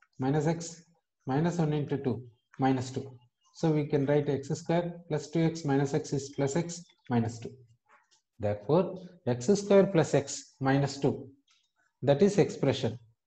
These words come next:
That expression we have written in the form of a product of,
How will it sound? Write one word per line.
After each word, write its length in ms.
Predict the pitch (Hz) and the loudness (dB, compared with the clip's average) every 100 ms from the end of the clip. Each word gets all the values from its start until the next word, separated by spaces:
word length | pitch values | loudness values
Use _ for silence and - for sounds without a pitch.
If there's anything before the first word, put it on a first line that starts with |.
| _ _ | _ _
That 300 | 139 190 190 | 4 4 6
expression 680 | 180 - - 196 196 190 185 | 4 2 4 4 6 4 4
we 80 | 143 | 4
have 180 | 147 143 | 6 6
written 320 | 143 185 180 | 4 2 2
in 120 | 156 | 2
the 100 | 139 | 0
form 240 | 131 139 139 | 2 2 2
of 180 | 139 - | 0 0
a 300 | 120 123 120 - _ _ - | 2 2 -2 -12 _ _ 2
product 420 | 170 190 202 - | 4 6 4 4
of, 320 | 156 - - | 2 2 -6